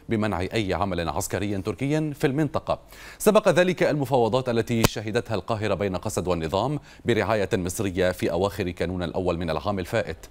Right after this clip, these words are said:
وقد أعرب حينها ما يسمى مجلس سوريا الديمقراطية عن أمله في تحرك مصري عاجل لوقف التصعيد شمال سوريا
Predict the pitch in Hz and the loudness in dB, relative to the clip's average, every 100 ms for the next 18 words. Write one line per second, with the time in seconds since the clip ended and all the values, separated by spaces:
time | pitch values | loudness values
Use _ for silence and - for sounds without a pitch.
0 | - - - 101 107 87 120 107 101 101 | -20 -12 -4 -2 0 0 0 0 -2 -2
1 | 110 92 73 76 80 87 90 104 90 85 | -4 -6 -6 -4 -2 -2 -2 -4 -2 -4
2 | 90 87 87 107 98 85 104 98 101 95 | -4 -6 -6 -2 0 0 0 0 0 0
3 | 127 113 113 - - - - 95 107 127 | 0 2 0 -2 -20 -10 0 0 2 2
4 | 165 165 156 160 143 123 131 120 135 110 | 4 4 2 2 0 -2 -2 -2 0 0
5 | 104 107 113 107 85 139 127 107 104 107 | -2 -2 -2 -2 0 2 2 2 2 2
6 | - - - 95 101 110 - 117 - 104 | -4 -12 -6 0 4 2 2 -4 -2 -2
7 | - 104 180 127 120 95 76 76 110 98 | 0 2 2 2 0 0 -2 -2 -2 0
8 | 127 | 0